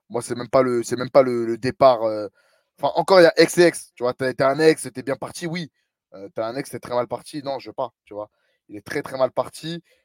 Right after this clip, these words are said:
Euh, euh, moi, moi, j'ai en mémoire des déclarations de, de sa daronne lorsqu'il est encore au Paris Saint-Germain, qui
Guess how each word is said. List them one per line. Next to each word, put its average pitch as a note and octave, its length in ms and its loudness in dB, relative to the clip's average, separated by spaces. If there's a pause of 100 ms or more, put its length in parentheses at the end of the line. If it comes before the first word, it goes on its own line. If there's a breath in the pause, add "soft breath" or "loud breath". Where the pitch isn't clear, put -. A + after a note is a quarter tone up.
(140)
Euh, A2+ 380 -12 (760)
euh, A2+ 160 -8
moi, B2+ 200 -4
moi, C3+ 140 0
j'ai B2+ 100 -8
en B2+ 40 -6
mémoire C3 280 -4
des B2 100 -16
déclarations B2+ 540 -6
de, A#2+ 160 -8
de G#2+ 100 -12
sa A#2+ 160 -6
daronne B2+ 420 -2 (280 soft breath)
lorsqu'il A#2+ 460 -8
est B2 60 0
encore B2 320 -2
au A#2+ 60 -8
Paris A#2 220 -6
Saint-Germain, B2+ 480 -6 (380)
qui - 240 -20